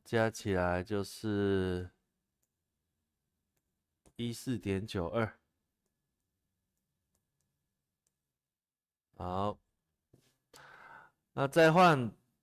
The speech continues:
丙，丙加三点二七，加起来是十三点二四啊。那我们可以举个例子哈，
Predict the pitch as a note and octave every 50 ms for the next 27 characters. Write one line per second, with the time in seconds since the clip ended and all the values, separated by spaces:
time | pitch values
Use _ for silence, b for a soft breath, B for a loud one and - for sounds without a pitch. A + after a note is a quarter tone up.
0 | _ _ _ - A#2+ A#2+ A2+ A#2 B2 C3+ D#3 - - - _ _ _ - - _
1 | _ _ _ _ _ _ _ _ _ _ _ _ _ _ _ _ _ _ _ _
2 | _ _ _ _ _ _ _ _ _ _ _ _ _ _ _ _ _ _ _ _
3 | _ b b b b b b b _ _ _ _ _ _ _ _ _ _ _ _
4 | _ _ _ _ _ _ _ _ _ _ - B2+ B2 A#2 A2+ A2 A2 A2 G#2+ G#2
5 | - - C3 C3+ C3+ C3 C3 C3 C3 - - - C#3+ B2+ B2+ B2+ B2+ C3 B2+ A#2+
6 | - A2+ G#2+ G2 F#2 G2 - B2+ B2 B2+ A#2+ A2+ G#2 - - - - C3 B2 B2
7 | B2 B2 - - _ _ _ _ _ _ _ _ _ _ _ _ _ _ _ _
8 | _ _ - - B2 A#2+ B2 B2 A#2+ - G#2+ G2 F#2+ G2 G2+ B2 A#2+ G#2+ - -
9 | - A2 G#2+ - - - A#2+ A2+ A2+ A2+ A#2+ A#2 A2 - G2+ F#2+ F2+ F2 - -
10 | A#2 A#2 G#2+ G2 G2 - - - - A#2+ G#2+ - - _ _ _ _ _ _ _
11 | _ _ _ _ - F2+ F2+ E2+ E2 E2 - B B B B B B B B B
12 | - B2 B2 B2 A#2+ A2+ A2+ A#2+ A#2+ A#2 C#3 C3+ B2+ A#2+ B2 - A2+ G#2+ G#2 A2+
13 | A2+ A2+ D3 D3 C3+ A#2+ - - G#2+ G#2+ G#2+ G#2 G2+ F#2 F2 E2+ - - -